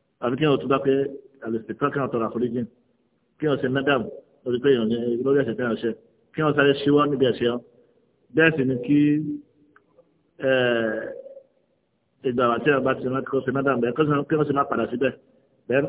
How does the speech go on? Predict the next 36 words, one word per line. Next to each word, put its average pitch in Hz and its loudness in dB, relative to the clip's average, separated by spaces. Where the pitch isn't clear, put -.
ọ̀rọ̀ 123 -6
ìdílé 127 0
pé - 0
istighfar 127 0
yẹn, 127 0
astaghfirullah, 123 -2
astaghfirullah, 127 -4
àti 113 -6
ọdún 123 -2
accept 127 -4
wa 123 2
bẹ́ẹ̀. 127 -2
Kí - -12
wọ́n 123 2
ti 117 0
bẹ̀ 120 0
náà 127 2
bẹ́ẹ̀. 110 -2
Kò 120 -4
mọ̀ 131 0
pé 156 2
báyá 147 4
iṣẹ́ 139 -4
tí 143 -6
a 123 -2
ṣe 117 -6
náà 127 -2
kàn, 104 -4
wọ́n 135 -6
ti 113 -6
fọ́ 110 -4
dànù. 107 -2
Ẹ̀sìn 110 -10
tó 120 -4
bá 127 0
jẹ́, 123 -2